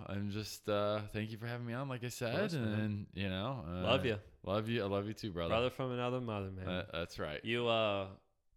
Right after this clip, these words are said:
Speaker 2: you introduced me into this scene, and it's, it's just crazy to think from that first forest to where we are now,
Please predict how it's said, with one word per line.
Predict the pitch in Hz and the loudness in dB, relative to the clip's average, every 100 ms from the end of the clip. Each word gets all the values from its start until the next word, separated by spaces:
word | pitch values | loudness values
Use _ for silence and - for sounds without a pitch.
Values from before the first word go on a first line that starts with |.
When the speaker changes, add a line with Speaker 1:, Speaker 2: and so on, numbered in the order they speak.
| _ | _
Speaker 2:
you | 110 131 | 0 2
introduced | 135 117 131 131 139 | 2 2 2 2 0
me | 127 | 0
into | 123 120 | 0 -2
this | 113 110 | -2 -2
scene, | - 117 120 123 127 131 - - | -2 -2 -2 -4 -8 -14 -20 -10
and | 101 98 | -6 -2
it's, | 101 101 - | -4 -6 -4
it's | 139 143 | -2 0
just | 185 - | -2 0
crazy | 185 170 | 2 2
to | 160 | 0
think | 170 170 170 | -2 -4 -4
from | 120 | -4
that | 101 95 | -4 -4
first | 107 107 - | -2 -2 -2
forest | 107 104 - | -2 -2 -2
to | 101 | -2
where | 101 98 | 0 0
we | 98 | -2
are | 95 | -4
now, | 95 98 | -4 -4